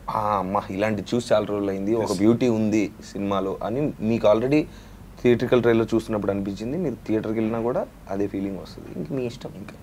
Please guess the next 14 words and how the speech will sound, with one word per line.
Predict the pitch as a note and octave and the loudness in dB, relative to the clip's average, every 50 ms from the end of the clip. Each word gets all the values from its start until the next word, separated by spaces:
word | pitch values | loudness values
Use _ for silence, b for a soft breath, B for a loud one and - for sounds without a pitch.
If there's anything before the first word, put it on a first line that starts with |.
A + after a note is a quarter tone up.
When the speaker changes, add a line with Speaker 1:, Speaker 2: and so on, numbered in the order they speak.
| - - - - - B B B B B B D3 | -20 -20 -20 -20 -20 B B B B B B 4
Speaker 2:
And | F3 F3+ D#3 | 6 6 6
మీకు | B2+ B2+ C#3+ E3 E3 F3+ E3+ | 8 8 8 8 8 8 8
ఇండస్ట్రీలో | D3+ D#3 D#3 - E3 C#3+ C#3+ | 8 8 6 4 2 4 4
చాలా | B2+ B2+ | 4 4
మంది | C3+ C#3 C3 - | 4 2 0 -2
circle | B2 - - - B2 B2 | -2 -2 -2 0 0 0
ఉంది | A#2 G#2 F#2+ | 0 0 0
కాబట్టి, | G2 F2+ F#2 F2+ - - G2+ F#2 | 0 0 -2 -2 -4 -4 -6 -4
పెద్ద | - F#2+ F2+ G2 | -4 -4 -2 -2
పెద్ద | G#2 F#2+ G#2+ | -2 -2 -2
star | G2 - G2 G2 G2 G#2 G2 G#2+ | -4 0 2 2 2 2 2 0
heroes | G#2+ G#2 G2 G2+ - | 0 0 -2 -2 -2
అందరూ | G#2 F#2+ G2 G2+ G2+ G#2 G2 F#2 - - - | -2 -2 -2 0 0 0 0 0 -2 -4 -4
ఆ | F#2+ F#2 F2+ | -2 -2 -2